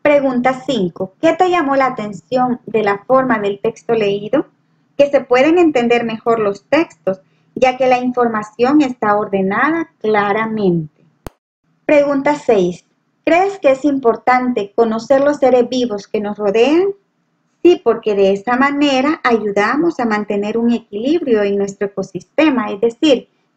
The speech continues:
si los conocemos, los vamos a proteger.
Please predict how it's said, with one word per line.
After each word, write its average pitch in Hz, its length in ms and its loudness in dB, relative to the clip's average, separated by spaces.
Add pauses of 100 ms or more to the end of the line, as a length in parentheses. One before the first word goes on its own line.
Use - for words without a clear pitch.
si 262 80 -2
los 226 200 2
conocemos, 262 680 0
los 254 180 0
vamos 226 320 -4 (100)
a 311 280 -4 (140)
proteger. 220 760 -2